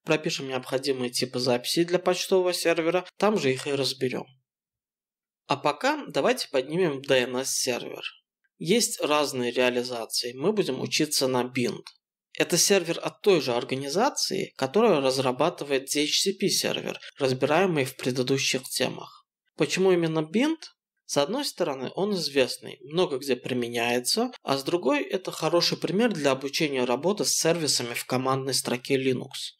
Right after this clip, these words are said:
Если раньше в отношении сервисов мы просто редактировали конфиг-файл и рестартовали сервис, то с Bind всё чуть комплекснее. Помимо настроек самого демона, у него есть ещё файлы зон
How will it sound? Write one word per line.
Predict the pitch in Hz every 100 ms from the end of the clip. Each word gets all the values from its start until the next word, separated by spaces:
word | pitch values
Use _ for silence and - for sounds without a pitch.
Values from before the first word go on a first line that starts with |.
| _
Если | 170 180 175 190 185 -
раньше | 160 180 170 - 113
в | 131
отношении | 135 139 - 147 139
сервисов | - 160 123 127 110 - - - -
мы | 156 - -
просто | 160 160 - 123
редактировали | 123 127 - 147 131 123
конфиг-файл | 127 135 131 131 135 - 143 139 139 -
и | -
рестартовали | 143 139 - 131 - 131 127 120
сервис, | - 220 269 156 127 - - _
то | 165 151
с | -
Bind | 208 262 254
всё | - 214 208
чуть | 190 165
комплекснее. | - 151 - - - - - - - _ _ - _ -
Помимо | 147 160 156
настроек | 143 139 - 160 139 127
самого | - 127 131 208 269
демона, | 165 117 110 -
у | 131
него | 151 226
есть | 190 -
ещё | - 143
файлы | - 143 127 120
зон | 123 175 262 262